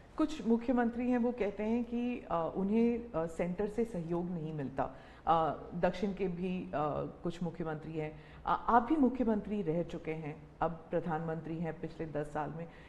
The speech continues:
क्या कोऑपरेटिव फेडरलिज्म को लेकर आपके विचार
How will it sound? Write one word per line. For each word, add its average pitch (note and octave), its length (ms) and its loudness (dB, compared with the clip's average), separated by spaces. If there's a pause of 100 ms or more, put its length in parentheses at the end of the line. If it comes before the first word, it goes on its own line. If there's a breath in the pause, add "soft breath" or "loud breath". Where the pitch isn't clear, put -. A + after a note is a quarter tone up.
(100)
क्या D#4 120 8
कोऑपरेटिव C4 720 4
फेडरलिज्म G3 880 4
को G#3 160 0
लेकर D3+ 580 0
आपके F#3 360 4
विचार F#3+ 640 2